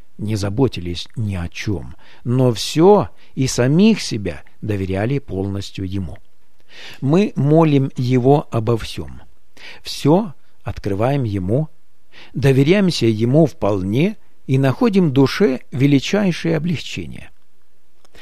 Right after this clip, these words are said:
Скажите Богу обо всём, что в вашем сердце. Так сказать, разгрузите ваше сердце,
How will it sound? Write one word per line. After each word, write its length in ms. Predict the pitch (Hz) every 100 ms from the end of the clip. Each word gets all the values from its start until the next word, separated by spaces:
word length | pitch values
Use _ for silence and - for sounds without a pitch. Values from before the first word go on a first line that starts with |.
| - -
Скажите 520 | - 202 233 214 185
Богу 440 | 160 190 170 175
обо 280 | 151 139 139
всём, 420 | 120 - 85 - - - -
что 480 | - - 151 160 131
в 80 |
вашем 360 | 117 123 - 104
сердце. 560 | - 98 82 - - - - - - - - - -
Так 180 | 147
сказать, 460 | - 135 123 165 - - -
разгрузите 1120 | 107 123 156 139 139 160 160 147 208 214 120
ваше 320 | 113 117 - 123
сердце, 640 | - 110 85 - 78